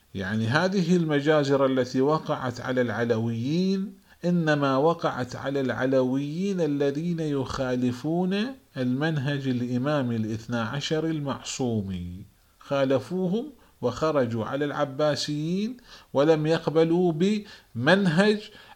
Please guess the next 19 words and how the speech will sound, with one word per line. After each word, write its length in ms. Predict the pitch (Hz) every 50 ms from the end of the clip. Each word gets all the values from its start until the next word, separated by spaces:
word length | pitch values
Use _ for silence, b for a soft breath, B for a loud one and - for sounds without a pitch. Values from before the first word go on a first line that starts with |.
| - 156
الأئمة 680 | 151 147 147 139 151 156 151 175 180 175 175 175 175
الذين 680 | 175 143 151 147 143 143 143 139 143 147 147 147 143
كانوا 360 | 139 - - 147 147 143 147
يستخدمون 640 | 135 - - - - 139 123 131 131 135 147 143 135
التقية 680 | 127 123 - - 131 123 - 156 160 175 175 175 180 175 B B B B B
ويعتبرون 880 | - 135 135 139 135 127 131 - 143 139 131 139 147 156 160 160 151 131
هؤلاء 640 | 120 135 135 120 135 139 139 156 160 - - 135
أناس 340 | 131 135 151 160 151 127 117
جبناء 800 | 123 120 120 135 127 117 123 123 127 147 165 175 185 196 196 196 - -
اتخذوا 600 | 151 - - - 180 180 - - 147 135 131 139
الت-، 320 | 123 120 113 113 - -
التقية 840 | 143 131 120 110 113 110 - 135 127 - 160 160 170 170 175 175 170 175
ذريعة 840 | 170 151 123 131 131 135 151 175 190 196 196 170 185 202 214 226 226 B B B B -
لمداهنة 720 | 135 143 147 143 139 139 135 147 147 143 156 175 180 190 175 180
السلطان. 760 | 170 - - - 135 120 113 113 113 104 101 104 104 104 101 101 101 98 113 139 - _ _ _ B B B B B _ -
أما 300 | 160 175 190 208 214 208
كيف 380 | - - 254 277 269 247 254
انتهت 500 | 247 233 208 - - 214 208 202 196 202
السفارة؟ 840 | 190 160 - - - 165 143 - 170 151 135 131 127 123 120 120 123